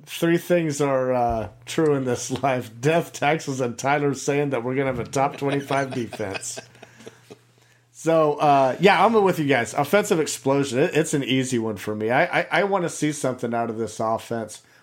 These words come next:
with all the playmakers that we have out there with, uh, at running back and you know, uh, wi-, especially tight end. And, uh,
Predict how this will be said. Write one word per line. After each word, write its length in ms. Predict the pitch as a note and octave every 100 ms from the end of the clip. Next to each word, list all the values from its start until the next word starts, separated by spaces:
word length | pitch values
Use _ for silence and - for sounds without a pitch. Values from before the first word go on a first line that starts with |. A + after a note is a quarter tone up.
| -
with 140 | B2
all 140 | G#3
the 80 | G3+
playmakers 600 | - E3+ E3+ D#3 D3 C3
that 140 | C#3+ C3+
we 140 | C3+
have 420 | A#2+ B2 B2 A#2+ - _ _ _
out 300 | B2+ B2+ B2+
there 280 | C3 B2+ B2
with, 360 | A#2+ A#2+ - A#2+
uh, 280 | A2+ G#2+ - _ _ _
at 160 | A2+ - C3
running 320 | D3 D3 B2+
back 420 | C3+ C3+ C3+ C3+
and 260 | A#2+ A2 G2+ _ _ _ -
you 80 |
know, 160 | A2+ A2 - _ _ _ _ -
uh, 280 | G#1 - - _ _ _ _ _ _ _ _ _ _ _ _
wi-, 200 | B2+ C#3 -
especially 440 | C3+ - F#3+ F#3 D#3
tight 340 | - D3+ C#3+
end. 260 | B2+ A#2+ A#2+ _ _ _
And, 480 | B2+ B2+ B2+ B2 A#2+
uh, 320 | A#2+ A#2 A2+